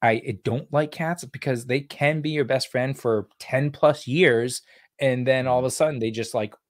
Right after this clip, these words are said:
Speaker 1: whack you and scratch you with their claws, and they, you just can't fully trust a cat.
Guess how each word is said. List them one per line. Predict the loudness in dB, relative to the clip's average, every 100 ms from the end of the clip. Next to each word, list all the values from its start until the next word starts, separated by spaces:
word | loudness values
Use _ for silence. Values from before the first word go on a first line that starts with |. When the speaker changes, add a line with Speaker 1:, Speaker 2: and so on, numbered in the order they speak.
| _
Speaker 1:
whack | -16 -8 0 2 0 -4
you | -8 -8 -10 -8
and | -8 -8
scratch | -12 -14 -6 -2 0 -2
you | -6
with | -6
their | -6 -8
claws, | 0 2 2 0 -10 -14 _ _ _ _ _
and | -4 -2 -2 -4 -4
they, | -4 -4
you | -2 -4
just | -4 -6 -10
can't | -8 -6 -6
fully | -8 0 0 0 -4
trust | -4 -6 -6 -12
a |
cat. | -18 -18 -18